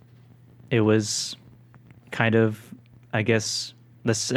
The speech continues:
similar feeling, the younger part of the movie, that I was also feeling that way. I wasn't, uh, being, <laughs> at least I don't think I was being toxic, um,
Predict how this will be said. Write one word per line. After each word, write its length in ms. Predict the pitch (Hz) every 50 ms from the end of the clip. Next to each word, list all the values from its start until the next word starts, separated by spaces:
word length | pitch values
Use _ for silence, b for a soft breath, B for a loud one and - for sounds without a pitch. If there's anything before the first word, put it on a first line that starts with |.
| 131 131
similar 340 | - - 143 143 135 127 127
feeling, 360 | 120 - - 127 127 131 139
the 80 | 123 110
younger 460 | 107 107 110 117 113 120 117 117 117
part 260 | 113 - 120 113 113
of 80 | 113 107
the 80 | 113 110
movie, 480 | 117 117 117 117 120 120 120 120 123 B B B B B B - _ _ -
that 180 | - 113 101 -
I 120 | 107 110
was 120 | 113 117 110
also 300 | 113 110 110 - 127 117
feeling 320 | - - 120 117 117 117
that 140 | 120 120 120 120
way. 280 | 123 123 123 127 127 127 b b b b b - - -
I 60 | 110
wasn't, 440 | 107 110 107 101 107 101 95 - 117
uh, 220 | 120 101 98 98
being, 480 | 92 95 104 107 107 101 101 104 113 107 -
<laughs> 60 | -
at 160 | - 123 117 113
least 160 | 120 113 -
I 80 | - 120
don't 180 | 117 107 98 -
think 240 | - 127 151 160 -
I 80 | - 104
was 180 | 95 95 95 95
being 440 | 92 104 98 95 98 98 98 101 - _ - - -
toxic, 600 | - - 104 - - - 131 170 - - - - - - B B B B B B B B B
um, 460 | - 104 104 104 101 101 - - -